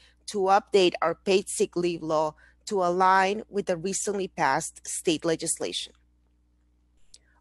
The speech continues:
Over the past months, our city has gone through tremendous stress, and we will likely continue to face more trials and tribulations ahead. But we are resilient,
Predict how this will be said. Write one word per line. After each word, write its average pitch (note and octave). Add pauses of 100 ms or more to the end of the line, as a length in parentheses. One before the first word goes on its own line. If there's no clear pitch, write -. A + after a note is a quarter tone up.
(120)
Over G#3+
the B3
past G#3+
months, F3+
our E3+
city G3
has F3+
gone F3
through E3+
tremendous F3+
stress, F3+
and E3+
we E3+
will D#3+
likely E3+
continue G3
to F#3+
face E3
more E3+
trials D3+
and D#3
tribulations D3+
ahead. C#3 (560)
But G3
we F#3
are F3+
resilient, F3